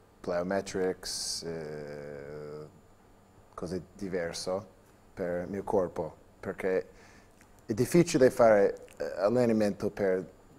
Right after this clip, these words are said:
tanto tempo. Normalmente un giocatore di pallacanestro fare un off season in due mesi, due mesi e mezzo.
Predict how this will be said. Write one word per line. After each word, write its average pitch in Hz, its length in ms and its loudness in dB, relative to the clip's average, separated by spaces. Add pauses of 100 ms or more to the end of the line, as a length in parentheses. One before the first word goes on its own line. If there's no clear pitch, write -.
(220)
tanto 110 300 -4
tempo. 90 580 -6
Normalmente 127 640 4
un 107 380 4
giocatore 104 480 0
di 92 60 -4
pallacanestro 98 680 -4
fare 92 600 -2 (1300)
un 98 200 -4
off 107 180 2
season 107 400 0
in 92 400 -6
due 104 160 4
mesi, 107 480 6
due 101 160 0
mesi 98 540 0
e - 20 0 (120)
mezzo. 95 600 0